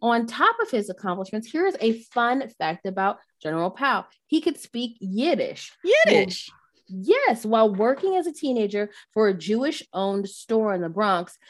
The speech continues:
Speaker 1: he picked up a little Yiddish. In twenty thirteen, Powell spoke about how the store owner, a Russian Jewish immigrant, helped change his life by insisting he had more potential and that he should get an education.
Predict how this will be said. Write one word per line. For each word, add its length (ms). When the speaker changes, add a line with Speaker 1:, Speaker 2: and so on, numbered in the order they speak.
Speaker 1:
he 120
picked 300
up 160
a 60
little 340
Yiddish. 560
In 240
twenty 340
thirteen, 560
Powell 280
spoke 260
about 240
how 160
the 140
store 360
owner, 380
a 100
Russian 480
Jewish 380
immigrant, 580
helped 300
change 320
his 180
life 420
by 140
insisting 600
he 120
had 160
more 260
potential 1000
and 160
that 120
he 180
should 200
get 140
an 160
education. 800